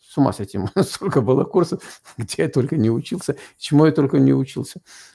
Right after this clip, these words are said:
И брал и то, и то, и то, и то, и то. А на каком-то этапе я стал переходить уже, э, скажем так, на общение, <laughs> вот, э, на прямое общение.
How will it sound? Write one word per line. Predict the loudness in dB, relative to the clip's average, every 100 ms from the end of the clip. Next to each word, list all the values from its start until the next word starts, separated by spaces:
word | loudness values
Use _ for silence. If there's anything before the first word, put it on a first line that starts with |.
| -10
И | -2
брал | 2 2
и | 0
то, | -2 -2
и | -2
то, | -4
и | -4
то, | -2 -4
и | -4
то, | -4
и | -4
то. | 0 -2 -2 _ -20 -20 -20 -2 2
А | 4 4
на | 4 2
каком-то | 0 2 2 2 0
этапе | 2 2 2 0 -2 -4
я | -2 2 4 4 4 4 2 -2 -6 -8
стал | -2 -2
переходить | -2 -2 -2 -2 -6 -4 -6 -6
уже, | -8 -2 -2 0 -4 -6
э, | -10 -10
скажем | -12 -8 -6 -4
так, | -4 -6 -2
на | 0 0
общение, | -2 -2 2 2 0 -4 -10 _ _
<laughs> | _ _
вот, | -8 -6 0 0 0
э, | -2 -4 -6 -8 -20 _ -10
на | -4 2 4 4
прямое | 6 6 6 4 2
общение. | -2 -6 -6 -6